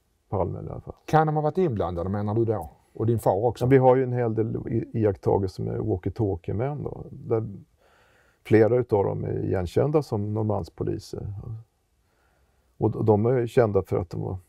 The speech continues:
Speaker 2: Baseballligan.
Speaker 1: högerextremistiska också då. Och rent av nazistiska, vissa, vissa utav dem då.
Speaker 2: Men din far, var han, var han,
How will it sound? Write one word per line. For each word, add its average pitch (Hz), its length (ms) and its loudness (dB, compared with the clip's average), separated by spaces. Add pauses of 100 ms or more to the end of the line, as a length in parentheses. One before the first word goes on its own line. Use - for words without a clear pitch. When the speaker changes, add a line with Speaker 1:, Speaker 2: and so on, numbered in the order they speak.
(260)
Speaker 2:
Baseballligan. 95 600 2
Speaker 1:
högerextremistiska 107 1080 2
också - 260 -8
då. - 180 -12 (460)
Och 110 120 -2
rent 107 220 2
av 101 120 0
nazistiska, 117 720 -4
vissa, - 460 -6
vissa 127 260 -6
utav - 240 -8
dem - 200 -8
då. - 120 -14 (1800)
Speaker 2:
Men 175 160 6
din 202 160 4
far, 113 340 4 (240)
var 180 140 6
han, 170 260 0
var 147 220 4
han, 185 180 0